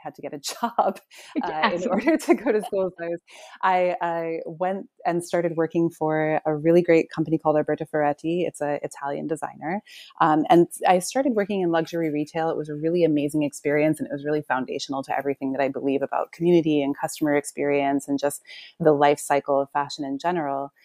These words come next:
Speaker 1: Um, but while I was in college, I w-, sort of got recruited from company to company. So from Alberto Ferretti, I was recruited into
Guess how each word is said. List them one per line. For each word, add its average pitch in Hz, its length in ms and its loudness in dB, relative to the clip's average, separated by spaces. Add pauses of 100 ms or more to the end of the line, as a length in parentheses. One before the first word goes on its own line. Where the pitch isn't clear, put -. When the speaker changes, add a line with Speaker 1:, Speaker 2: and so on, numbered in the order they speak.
(220)
Speaker 1:
Um, 143 320 -2
but 160 200 2
while 180 220 6
I 196 80 4
was 180 180 0
in 160 100 0
college, 151 580 0 (120)
I 147 400 0
w-, 156 240 -12
sort - 320 0
of 156 80 0
got 147 240 2
recruited 175 500 2
from 151 160 0
company 139 300 -4
to - 60 -8
company. 147 440 -2
So 139 120 -2
from 139 180 -4
Alberto 135 300 -4
Ferretti, 156 400 4
I 139 40 4
was 135 180 -4
recruited - 300 -12
into 127 220 -12